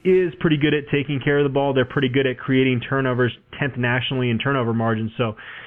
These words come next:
obviously, Sefo Liufau is gonna have to make better decisions than he did in the Pac-twelve title game. Uh, really, unless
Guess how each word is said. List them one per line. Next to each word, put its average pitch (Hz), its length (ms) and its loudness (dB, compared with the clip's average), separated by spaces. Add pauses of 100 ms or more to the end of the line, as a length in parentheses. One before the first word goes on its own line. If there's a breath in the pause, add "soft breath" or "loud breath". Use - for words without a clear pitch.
(140 loud breath)
obviously, 127 640 0 (160)
Sefo 127 160 -2
Liufau 127 360 2
is 110 60 -4
gonna 120 160 0
have 120 160 -4
to 127 40 -6
make 120 220 0
better 123 240 0
decisions 123 600 -2
than 123 120 0
he 123 140 0
did 120 160 0
in 120 100 0
the 113 60 -2
Pac-twelve 117 520 -6
title 139 280 0
game. 135 300 -2 (760 loud breath)
Uh, - 100 -14 (200)
really, 196 300 2
unless 143 260 0